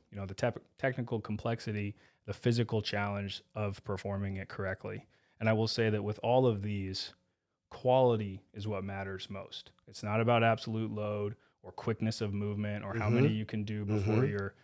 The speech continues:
Speaker 1: your toughness tank is empty. Quality matters. And if you do
Speaker 2: Precision.
Speaker 1: fewer, but they're better, you'll
Speaker 2: Yeah.
Speaker 1: always be coming out ahead.
Speaker 2: Yep, quality.
Speaker 1: All right, number two,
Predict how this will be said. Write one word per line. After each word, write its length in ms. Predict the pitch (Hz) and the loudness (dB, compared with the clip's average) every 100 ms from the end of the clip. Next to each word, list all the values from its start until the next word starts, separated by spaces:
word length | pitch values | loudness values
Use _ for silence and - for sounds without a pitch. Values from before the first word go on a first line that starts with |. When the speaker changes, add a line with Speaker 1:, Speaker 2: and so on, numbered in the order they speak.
| _ | _
Speaker 1:
your 80 | - | -8
toughness 440 | 98 113 107 104 - | 0 0 2 0 0
tank 300 | 104 95 98 | -2 -2 -4
is 100 | 98 | -4
empty. 400 | 98 95 98 95 _ _ _ _ _ _ | -4 -4 -8 -8 _ _ _ _ _ _
Quality 400 | - 127 131 120 | 6 8 8 6
matters. 320 | 107 104 101 | 2 0 0
And 100 | 95 | 0
if 40 | 92 | 2
you 40 | |
do 140 | - 98 | 6 8
Speaker 2:
Precision. 320 | 123 - 67 | 8 6 2
Speaker 1:
fewer, 540 | - 131 143 113 101 95 | 0 2 4 2 -2 -6
but 140 | 104 | -8
they're 120 | 107 | -8
better, 440 | 98 110 120 175 196 - _ | -6 -2 0 -2 -4 -10 _
you'll 120 | 107 | -6
Speaker 2:
Yeah. 60 | 104 | -2
Speaker 1:
always 180 | 104 101 | -2 -2
be 140 | 101 | -8
coming 260 | - 101 98 | -8 -8 -6
out 140 | 92 | -8
ahead. 320 | 90 90 90 - _ _ _ - | -10 -10 -14 -18 _ _ _ -6
Speaker 2:
Yep, 200 | 76 - | -6 4
quality. 420 | 113 95 80 71 - _ _ - 175 - _ _ _ _ _ _ _ _ _ - - _ _ 123 | 6 8 6 2 -4 _ _ -20 -18 -20 _ _ _ _ _ _ _ _ _ -20 -20 _ _ 4
Speaker 1:
All 60 | |
right, 200 | 110 95 | 4 2
number 280 | 113 131 127 | -2 2 2
two, 280 | - 110 | 2 -2